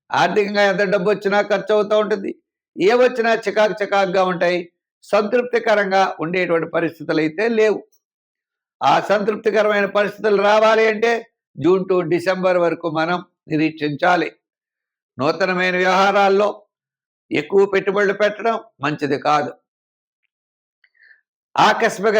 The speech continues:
నిర్ణయాలు అనుకూలించవు. అంచేత సంతానపరమైన విషయాలు పర్వాలేదు. అంటే కాస్త ఆధ్యాత్మికమైన చింతన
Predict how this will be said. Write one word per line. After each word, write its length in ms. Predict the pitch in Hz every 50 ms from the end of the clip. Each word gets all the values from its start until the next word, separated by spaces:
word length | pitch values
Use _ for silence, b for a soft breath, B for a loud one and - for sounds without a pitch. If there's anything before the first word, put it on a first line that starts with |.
| 196 185
నిర్ణయాలు 500 | 202 202 190 220 220 233 226 226 226 220 - - _ _ _ _ _ _ -
అనుకూలించవు. 640 | - 175 170 170 175 160 160 160 - - - - - - _ _ _ _ _ _ _ _ _ _ _ _ _ -
అంచేత 400 | - 156 - 233 240 247 240 226 196 - -
సంతానపరమైన 840 | 196 220 240 240 262 262 269 262 240 233 240 233 226 220 226 226 220 214 202
విషయాలు 340 | 175 - - 214 214 208 202 190 -
పర్వాలేదు. 540 | 147 156 185 196 202 196 180 175 151 127 - - _ _ _ _ _ _ _ _ _ _ _ _
అంటే 160 | _ - 147 -
కాస్త 260 | - 185 196 185 185 - 156 175
ఆధ్యాత్మికమైన 800 | 185 175 165 196 208 208 208 208 202 202 - 196 190 196 196 196 190 -
చింతన 280 | 175 180 185 202 208